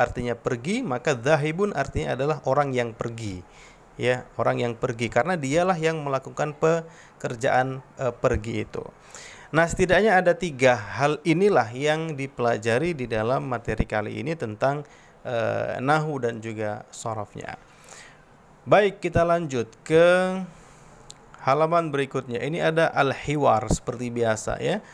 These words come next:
Ada al-hiwar, ini mohon dibaca ya, percakapan antara Mahmud dan pegawai di ruang tunggu perjalanan.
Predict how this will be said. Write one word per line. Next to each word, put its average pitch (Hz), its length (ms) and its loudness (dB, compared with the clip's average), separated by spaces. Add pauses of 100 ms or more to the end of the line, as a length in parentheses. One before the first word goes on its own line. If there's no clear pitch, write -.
(280)
Ada 123 240 0
al-hiwar, 117 720 2
ini 131 240 -6
mohon 127 320 -4
dibaca 143 640 2 (480)
ya, 170 240 0
percakapan 147 720 2
antara 143 320 2
Mahmud 147 480 0
dan 131 240 2
pegawai 131 640 0
di 131 160 -4
ruang 135 320 -2
tunggu 131 320 -6
perjalanan. 107 880 -2